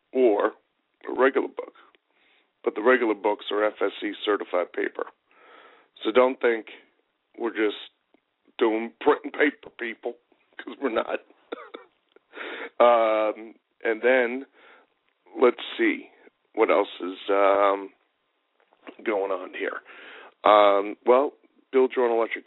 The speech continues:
Vehicle. Third edition's gonna be coming out soon. Stay tuned for exciting reviews and all that kind of good stuff.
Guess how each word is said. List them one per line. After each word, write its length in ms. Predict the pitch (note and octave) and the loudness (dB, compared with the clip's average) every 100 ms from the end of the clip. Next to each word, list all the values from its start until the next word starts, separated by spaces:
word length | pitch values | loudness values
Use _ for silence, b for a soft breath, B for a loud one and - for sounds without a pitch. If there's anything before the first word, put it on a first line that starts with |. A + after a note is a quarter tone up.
| B2+ | 0
Vehicle. 260 | A#2 - F#2 | 0 -2 -4
Third 200 | - C3 | 2 4
edition's 560 | C3+ B2+ C3 - C3 A#2+ | 4 2 0 0 -8 -6
gonna 140 | C3 B2+ | -6 -6
be 80 | |
coming 320 | A#2+ - C3+ C3 | -6 -4 -2 0
out 160 | B2+ - | 0 -2
soon. 300 | C#3 C3 D3+ - _ _ - - | 0 2 0 -6 _ _ -20 -2
Stay 180 | A2 G#2 | 2 2
tuned 380 | - A#2+ A2 G#2+ | 0 -4 -4 -6
for 240 | - G#2+ G2+ _ B B B B B B B B - | 0 0 0 _ B B B B B B B B -20
exciting 640 | - - - B2 A#2+ A#2 F#2+ _ B B B _ _ - | -8 -2 2 2 0 -6 -10 _ B B B _ _ -8
reviews 680 | A2 - B2+ C#3+ C#3+ C#3+ C3 | -8 -8 0 2 2 0 -2
and 300 | B2 G#2 G2+ _ _ _ _ _ _ - | -2 -2 -10 _ _ _ _ _ _ 2
all 140 | D3+ | 2
that 220 | C#3 C3 C3 | 6 4 2
kind 160 | C3 A2 | -4 -4
of 100 | G#2 | 0
good 160 | B2+ A2+ - | -2 -2 2
stuff. 220 | B2 C3+ | 4 4